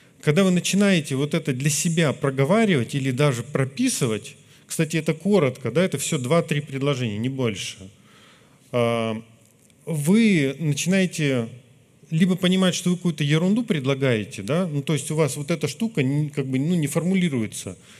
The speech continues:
Вот есть ситуация, да, а к чему она приводит? Почему вообще надо её решать, да? А почему это вообще важно для организации?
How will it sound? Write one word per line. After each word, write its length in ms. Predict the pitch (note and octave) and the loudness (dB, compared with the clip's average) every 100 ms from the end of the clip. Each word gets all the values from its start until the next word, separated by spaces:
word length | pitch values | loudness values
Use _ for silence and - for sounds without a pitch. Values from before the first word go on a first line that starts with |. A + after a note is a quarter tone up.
| - - | -18 -6
Вот 120 | B2+ | 0
есть 160 | G3+ | 0
ситуация, 600 | - D3+ D3 C#3 B2+ B2 | 0 -2 0 0 0 -4
да, 180 | A2 D3 | 0 0
а 100 | D#3 | 0
к 60 | D#3+ | -4
чему 280 | - F#3 G3+ | 0 2 2
она 120 | F3+ | 2
приводит? 680 | - D3+ D3+ D#3 A2+ G2+ - - - _ _ _ | 0 -2 0 0 0 -4 -10 -20 -20 _ _ _
Почему 440 | - - E3 F3+ F#3+ | -8 -2 0 2 2
вообще 320 | D3 - E3 | 0 0 0
надо 240 | C#3+ B2 | 0 0
её 140 | B2 A#2+ | 0 -2
решать, 380 | A#2+ - A2 G2+ | -2 -4 -4 -4
да? 200 | C3+ D#3+ - - | -6 -6 -10 -10
А 80 | - | -8
почему 320 | - - F#3+ | -4 0 2
это 140 | A3+ F3+ | 2 2
вообще 260 | D#3+ F3 | 0 0
важно 380 | D#3 F3 D#3 D3 | 4 4 4 0
для 160 | C3 C3 | 2 2
организации? 880 | B2 C3 B2+ C3+ B2+ - - F#2 | 2 -2 -2 -2 -4 -8 -10 -12